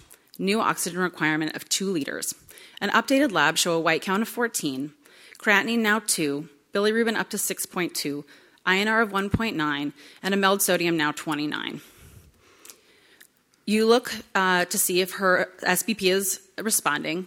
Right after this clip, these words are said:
and her cell counts are coming down on a repeat diagnostic para. Blood, ascites, and urine cultures show no growth. You do a chest x-ray and does show a new right lower lobe infiltrate,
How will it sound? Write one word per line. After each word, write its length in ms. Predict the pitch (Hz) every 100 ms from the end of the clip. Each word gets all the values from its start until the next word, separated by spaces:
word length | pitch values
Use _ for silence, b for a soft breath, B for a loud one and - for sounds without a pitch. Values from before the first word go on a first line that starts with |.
| -
and 140 | 175
her 100 | 170
cell 220 | 190 160 160
counts 260 | 180 170
are 60 | 208
coming 260 | 202 196
down 220 | 196 160 160
on 140 | 160
a 40 |
repeat 340 | 160 160 - -
diagnostic 520 | 170 170 160 - 165
para. 380 | - 147 151 - _ B B B B _
Blood, 300 | 196 202 208
ascites, 480 | 208 180 170 175 170
and 100 | 170
urine 220 | 156 160
cultures 320 | 165 147 165
show 180 | 147 160
no 180 | 151 160
growth. 460 | 175 147 165 - - - B B B B
You 80 | -
do 140 | 226
a 20 | 247
chest 300 | 247 208 214
x-ray 340 | - 208 185
and 100 | 180
does 200 | 170 165
show 260 | - 156 156
a 80 |
new 240 | 165 170 180
right 240 | 160 156
lower 240 | 160 156 156
lobe 240 | 151 147
infiltrate, 560 | 156 - 165 - 139